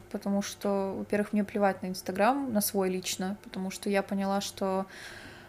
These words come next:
а, так как, э, в "Симпсонах" стадия отрицания, вот это вот все там принятие, разочарование, злости, агрессии, вот. Я, наверное, через все эти стадии прошла и пришла к, э, тому, что я смирилась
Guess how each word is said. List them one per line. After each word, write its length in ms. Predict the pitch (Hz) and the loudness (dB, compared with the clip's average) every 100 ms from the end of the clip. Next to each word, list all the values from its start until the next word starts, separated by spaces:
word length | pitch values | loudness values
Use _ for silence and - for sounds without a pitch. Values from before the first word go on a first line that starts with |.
| - - | -20 0
а, 160 | - 214 | 2 4
так 140 | 208 | 4
как, 320 | 196 - - 214 | 2 -2 -4 2
э, 240 | 208 208 | 4 4
в 40 | - | 4
"Симпсонах" 600 | 269 262 247 202 202 - | 6 6 6 6 4 4
стадия 500 | - 220 208 202 196 | 6 10 10 8 6
отрицания, 760 | 190 214 208 262 277 - 262 226 | 4 2 6 12 12 12 10 8
вот 140 | 214 | 8
это 220 | 214 214 | 6 6
вот 140 | 202 196 | 4 4
все 220 | 196 208 | 4 4
там 180 | 190 196 | 4 0
принятие, 640 | 214 208 233 294 - 220 | 4 10 12 10 8 6
разочарование, 880 | 208 202 - 208 196 226 262 240 196 | 6 2 0 0 8 10 10 8 6
злости, 500 | 202 214 277 277 - | 6 8 8 6 2
агрессии, 640 | 190 202 240 254 - 202 202 - - - | 4 4 2 0 0 -2 -2 -14 -18 -8
вот. 460 | 202 202 190 190 - | -4 0 0 -2 0
Я, 160 | 208 214 | 4 6
наверное, 300 | 220 220 226 | 8 6 4
через 220 | 226 226 | 4 4
все 140 | - | 6
эти 120 | 220 220 | 4 4
стадии 400 | - 214 208 214 | 6 6 6 2
прошла 480 | 214 - 240 277 | 0 6 10 10
и 40 | 262 | 8
пришла 500 | 202 - 214 220 220 - | 2 2 6 6 6 0
к, 80 | - | 0
э, 560 | 208 202 196 196 196 196 | 2 4 2 2 2 0
тому, 220 | - 202 202 | 0 0 0
что 180 | - | 2
я 80 | 196 | 2
смирилась 680 | 202 214 220 320 285 202 - | 4 4 6 8 8 6 -2